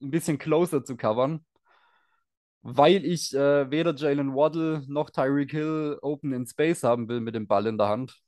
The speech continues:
Auf der anderen Seite will ich die aber halt auch genauso wenig one-on-one down the field haben. So, also, ähm, schwierig. Also, die, die Receiving Weapons bei den Dolphins sind absolut Premium. Das sind zwei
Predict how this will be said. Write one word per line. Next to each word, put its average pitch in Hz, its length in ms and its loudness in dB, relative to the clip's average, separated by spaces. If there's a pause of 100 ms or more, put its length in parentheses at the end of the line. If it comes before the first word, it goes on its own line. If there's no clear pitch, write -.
(600)
Auf 131 140 -2
der - 120 -2
anderen 139 260 2
Seite 139 280 4
will 139 120 -4
ich 135 80 -6
die 147 100 -2
aber 127 160 0
halt 127 140 0
auch 123 180 -2
genauso 131 420 -2
wenig 131 280 -4
one-on-one 131 840 0
down 127 260 -2
the 123 60 -8
field 165 300 -4
haben. 117 400 -4
So, 117 180 -4
also, 110 500 -8 (160)
ähm, 113 760 -4 (2000)
schwierig. 123 580 -2 (180)
Also, 123 360 2 (1160)
die, 127 260 0
die 127 100 -4
Receiving 143 580 0
Weapons 131 640 0
bei 120 380 2
den 110 180 -6
Dolphins 117 460 -4
sind 104 220 -6
absolut 107 400 -6
Premium. 107 500 -4
Das 95 140 -14
sind 101 160 -8
zwei 101 640 -2